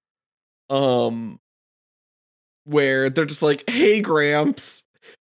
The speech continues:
which is just so fucking funny. But my, my guess is that it's just, like, to sort of show that they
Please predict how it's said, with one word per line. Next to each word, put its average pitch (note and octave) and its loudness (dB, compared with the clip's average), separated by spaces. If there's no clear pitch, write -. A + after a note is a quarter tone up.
which F3 2
is E3+ 2
just D#3+ 0
so D#3 4
fucking B2+ -2
funny. G2+ -6
But C3 2
my, C#3+ -4
my D3 -2
guess D3+ -2
is D3+ 0
that B2 0
it's B2 0
just, B2+ -4
like, A#2 -2
to B2+ -6
sort B2 -2
of A#2 -4
show G#2+ -2
that A2+ -10
they A2 -4